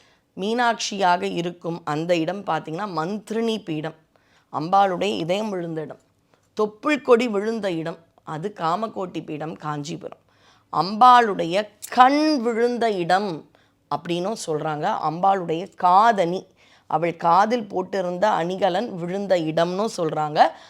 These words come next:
அதுதான் காசி என்ற புண்ணிய கஷேத்திரம். அதற்கு மணிகர்ணிகா பீடம் அப்படின்னு பேர். விசாலாட்சி, விசாலம் அப்படின்னா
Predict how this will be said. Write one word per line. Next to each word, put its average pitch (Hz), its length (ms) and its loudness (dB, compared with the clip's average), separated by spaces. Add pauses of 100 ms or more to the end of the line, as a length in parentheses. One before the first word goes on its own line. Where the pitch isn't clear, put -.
(140)
அதுதான் 180 800 0
காசி 214 680 0
என்ற 180 340 -2
புண்ணிய 160 480 -4
கஷேத்திரம். 151 680 -6
அதற்கு 160 560 -4
மணிகர்ணிகா 185 1080 0
பீடம் 156 480 -2 (460)
அப்படின்னு 156 640 -6
பேர். 185 360 -6 (760)
விசாலாட்சி, 226 1000 4
விசாலம் 208 960 2 (180)
அப்படின்னா 165 300 -6